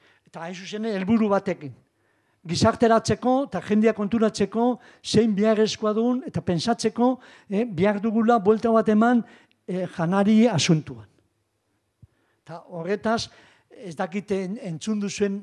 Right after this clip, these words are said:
nozbait, baina badago, eh, eh, Bandana Shiba, Indiako ekofeminista bat, esaera borobil bat daukana.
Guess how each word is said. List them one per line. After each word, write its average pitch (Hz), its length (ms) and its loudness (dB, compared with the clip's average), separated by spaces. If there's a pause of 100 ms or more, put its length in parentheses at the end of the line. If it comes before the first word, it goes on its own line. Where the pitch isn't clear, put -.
nozbait, 180 560 -2 (500)
baina 170 800 -2
badago, 208 460 -6 (520)
eh, 170 720 -6 (720)
eh, 180 320 -8
Bandana 180 680 -2
Shiba, 180 500 0 (800)
Indiako 208 800 4
ekofeminista 175 960 -2
bat, 185 320 -4 (960)
esaera 202 640 2
borobil 180 580 4
bat 180 280 0 (180)
daukana. 151 520 0